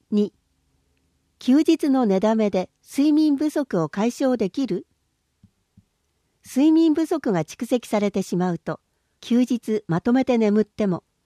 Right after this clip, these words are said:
睡眠不足解消にはなりません。また、休日に遅くまで寝ていると、光による体内時計の調整が行われず、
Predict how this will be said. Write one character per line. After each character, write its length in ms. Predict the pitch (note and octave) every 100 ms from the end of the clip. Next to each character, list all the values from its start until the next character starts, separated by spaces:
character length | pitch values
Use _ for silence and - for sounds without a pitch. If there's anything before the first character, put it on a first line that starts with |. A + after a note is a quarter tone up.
| _ _ -
睡 240 | - C#4+
眠 260 | D4 D4+ C#4
不 100 | D4+
足 300 | D4+ - E3+
解 220 | G3+ A3+
消 240 | - C4+
に 120 | C4 B3+
は 120 | E3
な 140 | D3+
り 100 | E3+
ま 120 | F#3
せ 200 | F#3 F#3
ん。 80 | E3 - _ _ _ _ _ _ _ _ _ -
ま 120 | G3
た、 200 | - G3 _ _ _ _
休 220 | - C#4+
日 300 | D4+ D4+ D4
に 120 | C4+
遅 220 | B3 E4 D#4
く 100 | D#4+
ま 140 | D#4
で 140 | F#3+
寝 120 | E3 F3
て 140 | G#3
い 100 | G3+
る 120 | F3+
と、 240 | - F3 - _ _ _
光 380 | - D#4+ D#4+ E4
に 140 | D4+
よ 120 | A3
る 100 | E3
体 260 | - G#3+ C4+
内 240 | D4 C#4+
時 160 | C#4+ C#4+
計 220 | B3+ G3+
の 140 | E3 D#3+
調 220 | G#3+ A#3
整 280 | B3 A3+ G#3
が 200 | F#3+ E3
行 140 | F#3+
わ 260 | G3+ F#3 F3+
れ 120 | E3
ず、 220 | -